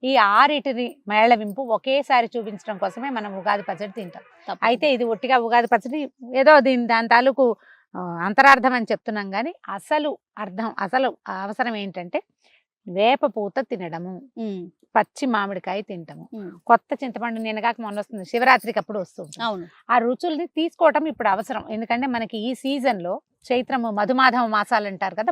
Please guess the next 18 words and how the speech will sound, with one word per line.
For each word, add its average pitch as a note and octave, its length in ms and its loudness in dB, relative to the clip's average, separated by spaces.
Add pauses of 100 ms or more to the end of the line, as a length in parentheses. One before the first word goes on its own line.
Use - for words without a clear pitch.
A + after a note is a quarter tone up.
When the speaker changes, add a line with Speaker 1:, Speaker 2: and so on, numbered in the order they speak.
Speaker 1:
మధుమాసం A#3 400 0
అంటే, A3+ 280 -2 (480)
ఆ, G3+ 260 -2 (100)
చైత్ర A#3+ 180 2
మాసం, F3+ 340 -8
Speaker 2:
ఉమ్. G#3+ 220 -8 (300)
Speaker 1:
మాధవ B3+ 260 6
మాసం A#3+ 280 0
అంటే G4 140 -4
వైశాఖ B3 400 2
మాసం. G3+ 300 -10
ఈ C4 40 -4
రెండు C4+ 280 -4
మాసాల్లో C#4 560 0
స్కిన్ D4 300 -6
ప్రాబ్లమ్స్ C4+ 440 0
ఎక్కువ A3 220 -6
వస్తాయి. - 280 -16